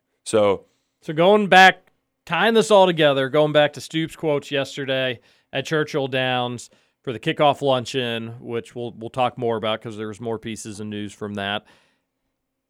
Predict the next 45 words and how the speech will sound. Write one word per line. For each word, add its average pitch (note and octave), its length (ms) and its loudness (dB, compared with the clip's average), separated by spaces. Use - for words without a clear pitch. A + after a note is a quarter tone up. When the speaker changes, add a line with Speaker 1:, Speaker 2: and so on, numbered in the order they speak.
Speaker 2:
Do D#3 100 -6
you D#3+ 140 4
agree D#3 360 2
that C#3+ 140 4
all C#3+ 160 8
these C3+ 220 -4
players B2+ 520 -2
will A#2 120 -10
be A2+ 100 -10
playing A#2+ 380 -6
for A#2 120 -12
U G#2+ 160 -10
K G#2+ 160 -6
football G2+ 380 -8
at F#2+ 80 -16
some G2+ 180 -12
point G2 240 -14
this G2 160 -18
season? D#2 320 -20
Speaker 1:
Yeah, G#2 300 -8
I E2+ 80 -8
do. D2 220 -16
And F2+ 100 -4
I F#2 40 0
think G2+ 220 -4
most F#2+ 680 -4
will F#2 140 -6
be F#2 120 -4
playing E2+ 400 -4
by E2+ 140 -2
that E2 160 -6
Missouri G#2 460 -2
game, A2+ 360 0
if F#2+ 180 -4
not G2 280 0
even G2 280 -4
before G2 360 0
then. - 200 -16
Speaker 2:
I - 20 -14
say B3+ 200 0
we A3+ 80 0
do G3+ 140 4
the F3 120 4
old E3+ 240 6
Alabama C#3+ 960 0